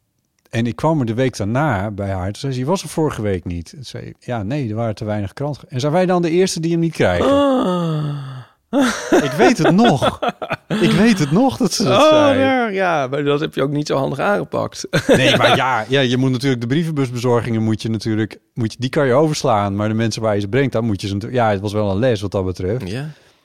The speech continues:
Speaker 1: Maar holy shit.
Speaker 2: Ik krijg het er, ik krijg het er ook warm van, hè.
Speaker 1: Ja, toch?
Speaker 2: Ja?
Speaker 1: <laughs> Guilt trip.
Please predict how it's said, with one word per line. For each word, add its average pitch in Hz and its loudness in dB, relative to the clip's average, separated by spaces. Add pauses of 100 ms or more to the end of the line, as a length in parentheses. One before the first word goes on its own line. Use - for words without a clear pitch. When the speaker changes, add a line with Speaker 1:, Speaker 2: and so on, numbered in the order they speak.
(760)
Speaker 1:
Maar 92 -6
holy 120 2
shit. - -2
Speaker 2:
Ik - 4
krijg 123 0
het 120 -8
er, 104 -4
ik 120 -10
krijg 107 -8
het 117 -12
er - -6
ook 170 -4
warm 147 -2
van, 107 -4
hè. 101 0
Speaker 1:
Ja, 302 4
toch? 170 0 (260)
Speaker 2:
Ja? 110 -2
Speaker 1:
<laughs> 180 4 (2250)
Guilt 113 0
trip. - 0